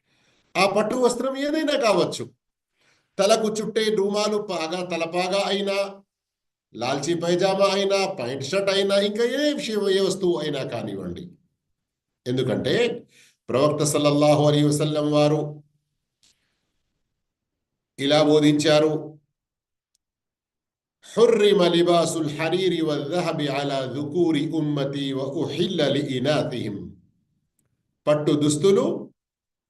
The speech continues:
పట్టు వస్త్రాలు మరియు బంగారము నా అనుచరుల, అనుచరుల పురుషులపై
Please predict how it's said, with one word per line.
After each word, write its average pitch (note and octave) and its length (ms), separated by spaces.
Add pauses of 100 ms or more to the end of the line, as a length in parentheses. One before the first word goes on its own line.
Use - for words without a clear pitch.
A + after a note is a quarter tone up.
(340)
పట్టు C3+ 240
వస్త్రాలు E3+ 800 (380)
మరియు E3 280
బంగారము E3 840 (320)
నా D3 160 (300)
అనుచరుల, C#3+ 840
అనుచరుల D3+ 600
పురుషులపై G#3 1040